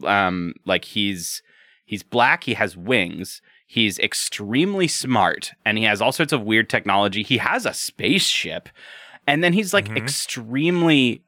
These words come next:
Speaker 1: abusive to this other person, to Powerhouse, because he's, like, using Powerhouse's power, and, like, he's, like, he's really vengeful against the Sphinx. We finally find out the, the, the identity of the, like, big bad guy that they're scared of, and it's this guy named the Sphinx who's been alive for, like, five thousand years, and we still don't have all those details.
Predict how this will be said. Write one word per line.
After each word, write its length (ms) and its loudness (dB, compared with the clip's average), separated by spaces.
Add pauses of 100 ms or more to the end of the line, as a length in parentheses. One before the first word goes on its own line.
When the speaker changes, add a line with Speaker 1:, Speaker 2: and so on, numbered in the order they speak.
(100)
Speaker 1:
abusive 920 0
to 120 -2
this 280 -4
other 260 4
person, 560 -6
to 100 -16
Powerhouse, 680 -2
because 320 -6
he's, 200 -8
like, 180 -4
using 300 -4
Powerhouse's 600 -2
power, 580 4 (500)
and, 500 0 (560)
like, 400 2
he's, 360 -2 (260)
like, 160 0
he's 180 -10
really 200 2
vengeful 480 2
against 420 -2
the 80 -2
Sphinx. 720 -2
We 80 2
finally 320 2
find 220 4
out 100 2
the, 340 4
the, 240 2
the 120 2
identity 520 2
of 120 0
the, 140 4
like, 220 0
big 200 0
bad 240 4
guy 160 2
that 120 -10
they're 120 -2
scared 320 2
of, 140 4
and 80 0
it's 160 -6
this 120 -8
guy 220 -2
named 160 -2
the 100 -2
Sphinx 580 -6
who's 180 -6
been 140 -4
alive 360 0
for, 100 -8
like, 160 0
five 300 2
thousand 320 2
years, 260 -2
and 60 -4
we 40 -2
still 200 -4
don't 80 2
have 120 0
all 120 0
those 200 0
details. 540 -10